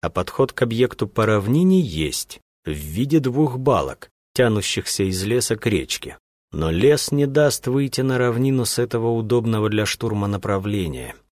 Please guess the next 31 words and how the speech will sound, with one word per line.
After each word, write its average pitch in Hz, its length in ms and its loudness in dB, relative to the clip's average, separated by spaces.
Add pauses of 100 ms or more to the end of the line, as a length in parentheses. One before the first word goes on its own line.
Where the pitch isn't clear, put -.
(200)
Наносить 80 540 -2
же 123 140 4
удар 131 280 4
с - 100 -4
восточного 120 680 0
фланга 76 480 -2
не 80 220 -4
имеет 151 300 2
смысла. 69 680 -6 (400)
Там 123 280 2
не 147 80 4
хватит 123 500 2
оперативного 120 760 0
простора, 120 560 0
чтобы 120 300 0
развернуть 117 520 0
даже 120 340 0
одну 110 300 -2
штурмовую 117 640 2
группу. 107 540 -2 (420)
Достаточно 113 720 0
двух 110 240 0
пулемётов 113 640 2
на 104 120 -2
самой 113 340 0
мельнице 113 500 2
с - 140 -4
огневой 101 360 2
точкой 101 380 0
на 95 80 0
скале, 113 480 2